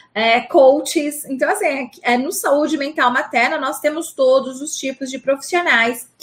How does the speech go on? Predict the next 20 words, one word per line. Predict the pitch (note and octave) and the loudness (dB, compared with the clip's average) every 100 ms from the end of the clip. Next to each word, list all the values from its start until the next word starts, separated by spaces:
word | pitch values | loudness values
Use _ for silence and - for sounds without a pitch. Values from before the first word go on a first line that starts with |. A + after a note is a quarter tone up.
| - _ | -20 _
Educador | - A3+ C#4+ E4 C4 C4+ | 2 2 2 2 4 2
físico, | C#4+ - C#4+ D4 A#3 C4+ C#4+ - | 0 -4 -2 -2 -4 -8 -6 0
pedagogo, | D#4+ D#4+ D#4+ A#3+ C4 C#4 C#4+ B3 C#4+ C#4+ D4 _ _ _ _ | 2 2 0 4 6 8 6 2 0 -2 -6 _ _ _ _
assistente | D4+ F4 D#4 - C#4+ D#4 | 0 0 -4 2 2 2
social, | - D4 D4+ - A#3+ G#3+ A#3 C4 C4 - _ | -4 -4 -4 -2 -2 2 2 2 -2 -12 _
né? | A3+ C4+ F4 - - - | -4 0 -2 -4 -14 -8
Então, | B3 D4+ | -2 0
bem-vindo | D#4+ F#4+ C#4 C4+ E4 D#4+ | 0 -2 -4 -6 -4 -2
você. | B3+ C#4 - B3 C4+ - - - _ - | 0 0 4 4 4 0 -14 -20 _ -6
Vamos | A#4 F5 | 2 4
pensar | E5+ C#4 - D4 C4+ | 2 -4 -4 -4 -4
no | |
serviço | C4+ B3 A3+ A#3+ A3 | -4 -6 -6 -8 -12
público | - A3+ G#3 G#3+ | -8 -8 -8 -10
de | G#3+ | -8
saúde, | D4 B3 A#3 B3 G#3+ | -4 -2 0 0 -4
então, | A#3 B3+ F#4+ | 0 0 2
como | F#4+ B3+ B3+ | 0 0 -2
um | |
espaço | C#4+ - A#3+ A3+ F#4+ - | -4 -2 0 0 -2 -6